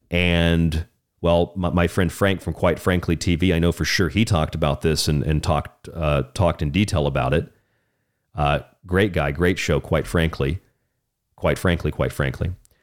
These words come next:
And, uh, a handful of other radio shows and podcasts who didn't toe the official line. And that's it? I'm saying what Russia is saying,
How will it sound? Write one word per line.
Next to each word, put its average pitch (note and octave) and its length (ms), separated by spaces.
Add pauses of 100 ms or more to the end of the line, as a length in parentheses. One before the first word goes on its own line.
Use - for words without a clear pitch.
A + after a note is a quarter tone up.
(260)
And, F2 480
uh, F2 260
a E2+ 60
handful F#2+ 380
of D#2+ 80
other G2+ 180
radio E2 240
shows E2 220
and D2+ 80
podcasts D#2 580
who E2 60
didn't D#2 240
toe E2 180
the D2+ 140
official D#2 340
line. E2 400 (400)
And G#2 140
that's A2 220
it? - 360 (1080)
I'm C3 520 (100)
saying C#3 540
what A2+ 440 (840)
Russia G#2 460
is D#3+ 160
saying, F#3 480